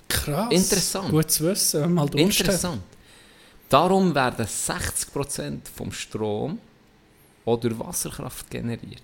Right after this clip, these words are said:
Speaker 2: Sechzig Prozent? Hure viel. Ja, habe ich nicht gewusst.
Speaker 1: Green
Speaker 2: Habe ich nicht.
Speaker 1: Power, hä?
Speaker 2: Äh, <laughs> Green Power. Schweizer heiraten relativ spät.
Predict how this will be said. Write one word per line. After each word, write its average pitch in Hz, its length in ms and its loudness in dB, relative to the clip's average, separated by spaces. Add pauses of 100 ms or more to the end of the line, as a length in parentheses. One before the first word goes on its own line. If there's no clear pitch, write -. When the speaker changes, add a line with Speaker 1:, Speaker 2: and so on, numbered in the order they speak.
Speaker 2:
Sechzig - 680 -8
Prozent? - 680 -2 (760)
Hure 247 380 8
viel. - 480 2 (180)
Ja, 113 260 0
habe 104 160 2
ich 113 60 2
nicht - 180 -6
gewusst. - 300 -14 (160)
Speaker 1:
Green 185 120 2
Speaker 2:
Habe 180 100 4
ich 139 40 4
nicht. 135 140 -2
Speaker 1:
Power, 170 400 2 (920)
hä? 110 200 4
Speaker 2:
Äh, 110 60 4 (200)
<laughs> - 180 0
Green 196 380 6
Power. 202 480 2
Schweizer 190 380 0
heiraten 151 400 6
relativ 135 420 4
spät. - 160 -4